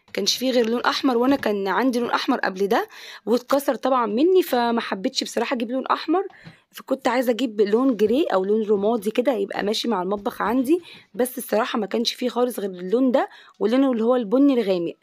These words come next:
فانا ما بحبش اللون البني الغامق اصلًا، انتوا عارفين ما بحبش الغوامق قوي، فحبيت اللون ده، قلت حلو جدًا جدًا، خصوصًا ان الباسكت بتاعه من جوه لونه غامق، فيبقى حلو معايا. دي كده اول حاجه جبتها معاكم. وتاني حاجه بقى، بصوا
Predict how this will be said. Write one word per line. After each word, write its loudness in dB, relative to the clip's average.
فانا 0
ما 2
بحبش -2
اللون 2
البني 2
الغامق 0
اصلًا، 0
انتوا -4
عارفين -2
ما 0
بحبش -6
الغوامق -2
قوي، 0
فحبيت -4
اللون 2
ده، 2
قلت -2
حلو -4
جدًا -4
جدًا، -4
خصوصًا -2
ان 2
الباسكت -2
بتاعه 0
من 0
جوه 4
لونه 2
غامق، 4
فيبقى -4
حلو -2
معايا. -4
دي -8
كده 0
اول 2
حاجه -2
جبتها -4
معاكم. -4
وتاني -2
حاجه -6
بقى، -4
بصوا -6